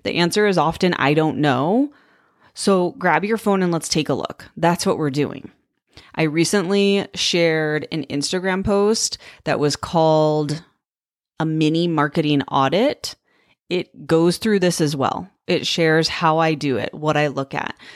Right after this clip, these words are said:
So if you want even more guidance on auditing your work and looking at the numbers, go find my post that's called Mini Marketing Audit.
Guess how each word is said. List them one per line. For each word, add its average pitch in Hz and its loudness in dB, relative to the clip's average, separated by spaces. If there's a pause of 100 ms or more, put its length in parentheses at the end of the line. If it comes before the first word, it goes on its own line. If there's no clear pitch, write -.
So 156 2
if 147 -4
you 156 2 (160)
want 151 0
even 185 0
more 175 2
guidance 175 -2 (140)
on 147 2 (100)
auditing 156 0
your 180 2
work 190 0 (360)
and 165 0
looking 170 -2
at - -4
the 202 2
numbers, 175 2 (120)
go 151 4
find 170 -2
my 170 2
post 156 -2
that's 156 0
called 156 -2
Mini 147 2
Marketing 143 0
Audit. - -4